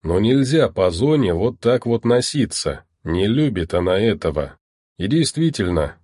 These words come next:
бандюка резко дернуло в сторону. Ой, фу,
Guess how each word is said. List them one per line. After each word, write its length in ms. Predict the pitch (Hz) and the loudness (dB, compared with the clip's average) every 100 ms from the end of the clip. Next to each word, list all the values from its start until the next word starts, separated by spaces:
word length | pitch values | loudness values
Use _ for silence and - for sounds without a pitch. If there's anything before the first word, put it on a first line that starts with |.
| _ | _
бандюка 720 | 82 98 113 120 131 151 147 | -2 0 2 0 0 2 2
резко 400 | 127 135 120 123 | 2 2 0 -4
дернуло 580 | 113 120 113 110 110 110 | 0 0 2 2 2 0
в 80 | 98 | -2
сторону. 600 | - 120 101 82 76 69 _ _ _ _ _ | -4 0 0 0 -2 -6 _ _ _ _ _
Ой, 440 | - 101 101 87 76 | -2 2 4 2 0
фу, 720 | - - - 151 127 90 78 | -8 -6 2 4 2 0 -6